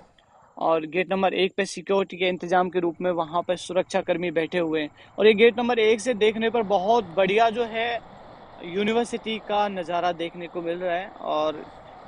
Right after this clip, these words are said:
ऊपर flag है, just सामने आप देखेंगे तो पूरी building आपको दूर से ही नज़र आ रही है। तो जो हमने पहली campus tour की video बनाई थी उसमें हमने video की शुरुआत ही यहीं से की थी।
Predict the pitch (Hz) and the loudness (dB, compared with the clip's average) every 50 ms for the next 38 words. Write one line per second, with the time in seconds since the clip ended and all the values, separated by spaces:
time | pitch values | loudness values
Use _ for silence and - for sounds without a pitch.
0 | - - - - - 170 - 190 185 185 - - - 196 196 202 214 202 202 208 | -20 -20 -16 -14 -14 -6 -2 -2 -2 -2 -2 -4 -2 0 2 2 0 -2 -4 -4
1 | 208 214 220 233 233 220 208 170 180 185 - - - 175 180 190 190 190 196 196 | -2 0 0 0 0 -2 -2 -2 -2 -2 -2 -2 -2 0 0 0 0 0 0 0
2 | 196 190 - _ - - _ _ _ _ - - 165 175 - _ _ - 170 160 | -2 -2 -6 _ -20 -20 _ _ _ _ -4 0 0 0 0 _ _ -12 -2 0
3 | 190 196 196 208 208 202 202 190 175 202 202 196 185 - _ _ _ _ _ _ | 0 0 0 0 -4 -4 -4 -4 -2 -2 -2 -2 -4 -6 _ _ _ _ _ _
4 | _ - 226 240 247 247 247 240 240 233 185 180 202 202 190 208 208 202 185 175 | _ -6 -4 -2 -2 0 0 0 0 2 4 4 4 6 4 4 4 4 2 0
5 | - - 185 180 165 156 185 202 214 220 190 - 214 202 185 185 208 196 175 165 | 0 0 -4 -4 -4 -2 -4 -4 -4 -4 -4 -2 -2 -2 -2 -2 -2 -2 -2 0
6 | 156 170 156 143 139 139 143 147 147 147 151 160 151 139 - - - - - - | 0 0 0 0 0 0 -2 -2 -4 -6 -6 -8 -10 -10 -12 -18 -20 -20 -20 -20
7 | - - - - 185 185 190 196 190 196 - - - 190 175 220 208 214 214 226 | -20 -20 -10 -4 0 2 4 4 2 2 -2 -6 -4 0 2 4 4 4 4 2
8 | 226 - - 196 196 202 226 233 196 220 214 202 - 220 208 - - 214 214 - | 2 4 6 6 6 6 4 4 2 2 0 0 0 -2 -4 -2 -4 -4 -4 -2
9 | - 226 196 202 202 190 220 202 202 190 190 196 - - 226 233 220 - 233 226 | -2 -2 -2 0 2 2 2 2 2 0 -2 -4 -4 -4 -6 -6 -6 -4 -4 -4
10 | 220 214 208 208 208 208 175 190 208 202 190 220 214 202 226 220 - - 180 180 | -2 -2 -2 -2 -2 -4 -4 -4 -6 -2 -2 -2 -2 -2 -4 -8 -6 -6 -6 -4
11 | 175 175 190 196 - 202 226 214 196 185 180 - 196 165 - - - 214 226 220 | -2 -2 -2 -4 -6 -6 -4 -2 -4 -4 -4 -6 -8 -10 -10 -10 -8 -8 -8 -8